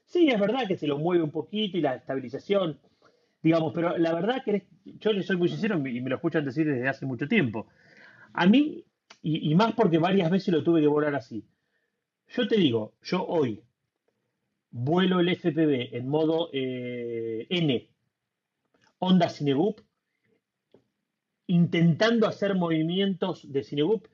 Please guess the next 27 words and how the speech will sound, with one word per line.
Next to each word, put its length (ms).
sin 320
necesidad 480
de 80
pasar 380
al 160
RAS 180
como 180
a 40
mí 120
me 80
gusta, 420
o 120
sin 240
necesidad 540
de 260
pasar 300
por 140
un 60
agujero, 600
digo, 380
y 120
la 260
toma 320
que 80
se 180
consigue 640
me, 200